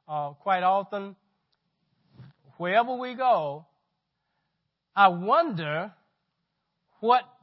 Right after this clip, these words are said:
do they see when they see me, when they see you? I wonder, can we really say, "If you have seen me,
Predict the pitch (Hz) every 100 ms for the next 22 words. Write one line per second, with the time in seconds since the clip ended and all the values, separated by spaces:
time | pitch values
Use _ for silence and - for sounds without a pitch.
0 | 151 156 208 170 208 214 208 - - -
1 | 247 240 165 165 - _ _ _ - 180
2 | 190 185 - 190 160 147 165 262 240 175
3 | 175 _ _ 165 175 165 151 175 170 175
4 | 170 113 _ _ _ _ _ _ _ _
5 | _ _ _ _ _ _ _ _ _ _
6 | 196 196 175 214 330 320 262 - 240 220
7 | 202 220 247 247 185 190 208 202 - -
8 | 254 226 151 139 165 _ _ _ _ _
9 | _ _ _ _ _ _ _ _ _ _
10 | - 269 294 254 254 226 214 - - 214
11 | 202 185 170 160 214 349 262 180 185